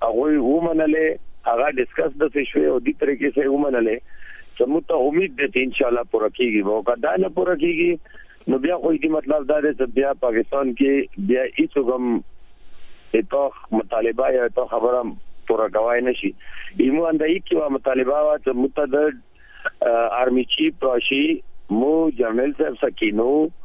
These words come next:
دې سره مذاکرات کوو، بل چا سره کوو نه. دا اټ دن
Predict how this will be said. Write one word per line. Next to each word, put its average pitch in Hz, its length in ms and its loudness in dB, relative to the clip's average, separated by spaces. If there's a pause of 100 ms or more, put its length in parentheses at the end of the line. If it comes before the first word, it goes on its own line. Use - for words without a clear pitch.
(400)
دې 160 260 0
سره 143 240 0
مذاکرات 117 580 0
کوو، 156 220 2
بل 135 180 0
چا 135 140 2
سره 123 180 0
کوو 123 240 2
نه. 139 60 2
دا 131 200 -2 (540)
اټ 185 100 -2 (120)
دن 165 180 2